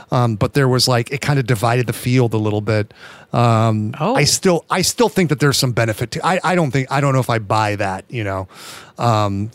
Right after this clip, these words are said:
Speaker 1: 'cause it's like, you always have to look like, well, what was the study? Were they,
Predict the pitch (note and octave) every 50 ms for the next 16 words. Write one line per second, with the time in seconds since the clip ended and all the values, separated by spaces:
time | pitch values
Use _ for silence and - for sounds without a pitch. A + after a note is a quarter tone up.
0 | - - - D3+ B2+ D3+ D3 - D3 C#3 B2+ - E3 E3 E3+ E3 - D#3 D3+ -
1 | C#3+ B2 A#2+ B2+ C#3 - B2+ A#2 A2 - C#3 C3+ C#3+ - C#3 - C#3 C3+ D3 E3
2 | E3 C3 A2 - C3 - - - - C#3+ D3 C#3 G#2 F#2 F2 G2 G#2 A2+ B2 A2+
3 | A#2+ A#2 A2+ A#2 A2 G#2